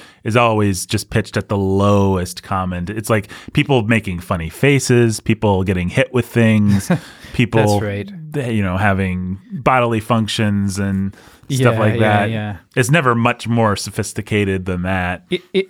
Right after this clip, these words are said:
Speaker 2: yeah, if you watch Fred Astaire, his body movements, his facial expressions, the little things he does with his scripts
Speaker 1: Mm.
Speaker 2: is way more sophisticated than anything Jackie Chan does.
Speaker 1: Yeah, for an audience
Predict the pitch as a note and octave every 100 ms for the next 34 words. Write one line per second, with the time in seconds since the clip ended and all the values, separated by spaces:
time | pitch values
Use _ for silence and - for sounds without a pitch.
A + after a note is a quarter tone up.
0 | _ D#3+ C#3+ F3 - C4+ F#3 D3+ - -
1 | - E3 A#2+ - - B2+ A#2 G#2+ G#2+ -
2 | D#3+ B2+ C#3 C3+ C3 B2+ A#2 A#2 - A#2+
3 | - B2+ - A#2+ A#2 - A#2 - B2 A2
4 | B2 A#2 B2+ B2 A#2+ A#2+ - A#2+ A#2 A2
5 | A#2 A#2 G#2+ - E3 - - - G#2+ -
6 | G2+ C#3 A2+ A2 A2 B2+ C#3 C#3 C3 B2
7 | A2 G2+ F#2 G#2+ A2 G#2 A#2+ G#2+ F#2+ F2+
8 | F2+ G2 G#2 - G2+ F2+ F2 F#2+ - F2
9 | D#2+ - G1+ - - - D3+ G#2 - B2
10 | A#2+ C#3+ G2 F#2+ - -